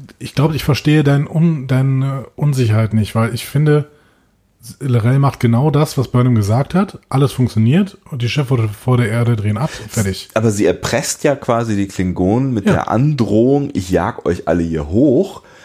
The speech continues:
Speaker 2: wenn ihr nicht mich als Führerin akzeptiert." Ich hab gedacht, sie läuft jetzt hin und sagt so, "Ey, guck mal, was ich für eine geile Sau bin.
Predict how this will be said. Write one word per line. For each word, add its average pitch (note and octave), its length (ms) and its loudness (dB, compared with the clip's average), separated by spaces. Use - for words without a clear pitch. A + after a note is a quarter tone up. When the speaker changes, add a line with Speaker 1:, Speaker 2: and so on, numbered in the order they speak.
Speaker 2:
wenn A2 300 0
ihr A2 160 0
nicht - 580 -4
mich G#2+ 380 -2
als F2+ 140 -2
Führerin C3 360 0
akzeptiert." - 640 -6
Ich - 220 -2
hab B2+ 120 -4
gedacht, A2+ 320 0
sie G#2 100 -2
läuft F2+ 220 0
jetzt - 140 -4
hin A2 160 0
und F#2+ 140 -4
sagt F2+ 280 -2
so, E2 220 2
"Ey, F#2+ 200 0
guck - 200 -4
mal, G2+ 120 2
was F#2 100 0
ich E2 80 -8
für - 100 -4
eine E2 100 -4
geile D2+ 300 0
Sau D#2+ 220 0
bin. C#3 300 -2